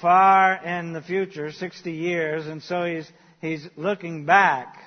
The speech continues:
and telling us this, but at the time, nobody suspected Judas whatsoever. Not until the end of this evening is Judas,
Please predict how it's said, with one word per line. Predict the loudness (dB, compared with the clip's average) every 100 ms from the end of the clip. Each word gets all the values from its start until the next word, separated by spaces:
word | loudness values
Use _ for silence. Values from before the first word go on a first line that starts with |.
| _ _ _ _ -14
and | -12 -4
telling | 2 2 0 -4
us | -4 -4 -6 -6
this, | -4 -4 -6
but | -6 0
at | 0 0 -12
the |
time, | -8 -4 -2 0 -2 -2 -4 -10 -18 _ _ -12
nobody | -8 -2 4 4 6 4 4 0
suspected | -4 -10 -8 0 0 0 -10 -10
Judas | -6 -4 -4 -6
whatsoever. | -4 -4 -4 -8 -4 -2 -2 -4 -16 -18 _ _ _
Not | 0 4 4
until | 2 -4 -4
the | -2 -4 -4
end | -4 -2 -2
of | -2 0
this | 0 -2 -10
evening | -6 -6 -8 -12 -16 -18 -20 _ _ _ _ _ _ _ _ _ _ _ _ _ _
is | -12 -12
Judas, | -8 -6 -4 -6